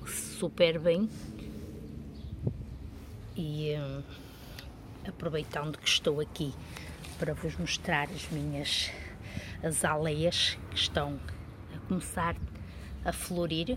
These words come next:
O forte dela, de agora, da floração dela é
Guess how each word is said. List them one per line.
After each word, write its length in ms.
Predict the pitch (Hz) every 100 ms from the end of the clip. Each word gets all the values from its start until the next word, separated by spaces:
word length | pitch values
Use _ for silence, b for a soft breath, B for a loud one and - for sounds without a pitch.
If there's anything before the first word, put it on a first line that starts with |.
| - -
O 60 |
forte 500 | - - 170 - - -
dela, 460 | 175 160 165 165 175
de 160 | 160 170
agora, 500 | 151 175 160 160 160 B B B B -
da 140 | 185
floração 760 | - - 175 170 - 196 175 180
dela 400 | 170 151 147 143 B B B B -
é 480 | 196 175 165 160 156